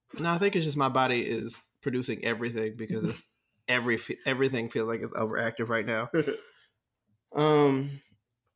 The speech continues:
Speaker 1: I don't know. I may just be in my head. I don't know.
Speaker 2: Maybe.
Speaker 1: Fuck.
Speaker 2: What kind of cookies are those over there?
Speaker 1: Uh, chocolate chip, double chocolate chip.
Speaker 2: I might
Speaker 1: You want
Speaker 2: get,
Speaker 1: one?
Speaker 2: I might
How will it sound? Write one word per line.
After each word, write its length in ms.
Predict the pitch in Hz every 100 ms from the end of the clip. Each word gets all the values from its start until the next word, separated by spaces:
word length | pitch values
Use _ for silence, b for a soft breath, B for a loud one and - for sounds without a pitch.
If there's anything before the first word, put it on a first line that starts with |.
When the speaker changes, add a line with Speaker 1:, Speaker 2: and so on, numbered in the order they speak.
| _ _ _ -
Speaker 1:
I 140 | 156
don't 160 | 147 120
know. 260 | 107 135 151 -
I 120 | 151 175
may 140 | 170
just 180 | 156 135
be 120 | 104
in 80 | 113
my 100 | 113
head. 200 | 127 110
I 120 | 180
don't 200 | 165 90
know. 280 | 50 50 135 -
Speaker 2:
Maybe. 220 | 170 170 110
Speaker 1:
Fuck. 300 | 71 - - _ _ _ _
Speaker 2:
What 160 | 220 277
kind 120 | 294
of 60 | 269
cookies 260 | 254 254
are 100 | 240
those 200 | 240 233
over 140 | 240 226
there? 200 | 226 - _ - -
Speaker 1:
Uh, 180 | 123
chocolate 380 | 120 151 139 135
chip, 200 | - 113
double 200 | 123 113
chocolate 380 | 120 117 - 117
chip. 260 | 135 135 - B B B _ -
Speaker 2:
I 60 |
might 100 | 95
Speaker 1:
You 100 | 131
want 100 | 143
Speaker 2:
get, 40 | 151
Speaker 1:
one? 160 | 160
Speaker 2:
I 40 | 104
might 200 | 92